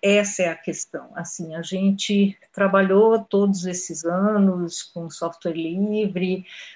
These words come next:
buscando levar cada um no seu espaço e sem fazer uma, uma rede nacional, como fala o Sadi, eu acho que não, que a gente não vai longe.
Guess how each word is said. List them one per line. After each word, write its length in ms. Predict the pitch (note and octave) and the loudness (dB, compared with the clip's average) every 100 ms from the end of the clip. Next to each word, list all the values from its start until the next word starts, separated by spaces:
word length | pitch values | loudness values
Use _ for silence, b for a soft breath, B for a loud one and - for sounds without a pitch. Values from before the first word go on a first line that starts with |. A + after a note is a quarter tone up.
| B | B
buscando 520 | G3 G3 - G#3 G3 | 2 2 4 4 4
levar 460 | F#3 F#3 F#3 E3+ E3+ | 4 0 0 0 0
cada 360 | F#3+ F#3+ F#3 F3 | 0 0 2 0
um 280 | F3+ F3+ | -2 -4
no 60 | E3+ | -6
seu 360 | - F3+ F3 F3+ | -6 -4 -2 -4
espaço 1080 | - - F#3+ F#3+ G3 G3+ G3 - G#3 G3+ b b b b - | -6 0 2 4 4 2 0 -2 -4 -4 b b b b -6
e 140 | A3 | -4
sem 480 | G#3 - B3+ C#4 C4+ | -4 -2 0 -2 -2
fazer 640 | - G3+ F#3+ F3+ F#3+ G3+ | 0 2 2 2 4 6
uma, 680 | G3 F#3 F#3 F3 E3 D3+ D#3 - _ _ _ | 4 2 2 0 0 -2 -6 -14 _ _ _
uma 260 | G3 G3 G3+ | 2 4 4
rede 580 | G3 A3 B3 G#3+ G3 F3+ | 2 0 0 -2 -2 -2
nacional, 720 | F3 F3 F3 E3 F3+ F3 F3+ | -2 -4 -4 -2 0 2 0
como 240 | E3 E3 | -6 -10
fala 260 | - E3+ E3 | -6 -6 -6
o 20 | |
Sadi, 760 | - D#3 D3+ D#3+ F3+ G3 G3 F#3 | -6 -6 -6 -10 -4 0 2 2
eu 180 | F#3 | 2
acho 380 | G3 G#3+ G3+ - | 2 2 0 -2
que 80 | G#3+ | 2
não, 220 | G#3 G#3 - | 2 0 -6
que 260 | G#3 G3+ | 0 4
a 100 | G3 | 4
gente 360 | G3 G#3+ G#3 G#3 | 4 0 0 0
não 260 | A3 C4 | 2 2
vai 320 | A#3+ G#3 G#3 F3 | 2 2 0 -4
longe. 600 | D#3+ D3 D3 - - | -6 -8 -10 -12 -14